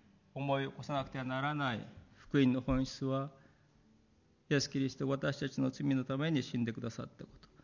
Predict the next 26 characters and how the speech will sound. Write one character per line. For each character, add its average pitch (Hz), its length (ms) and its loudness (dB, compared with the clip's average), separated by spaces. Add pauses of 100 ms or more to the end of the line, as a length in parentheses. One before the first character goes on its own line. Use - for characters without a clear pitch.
(240)
そ 170 100 -2
し - 80 -6
て 180 120 0
死 185 220 -2
ん 190 120 2
で 196 240 -2 (280)
葬 180 300 2
ら 196 140 0
れ 180 80 -2
た 113 120 -6
こ 104 140 -10
と、 - 120 -16 (1600)
葬 156 240 2
ら 156 120 6
れ 147 80 4
た 143 100 -2
イ 131 100 4
エ 131 60 2
ス 131 160 -4
が 143 220 2
死 156 160 0
に 151 80 4
勝 165 280 2
利 135 120 4
し - 100 -10
て - 120 -18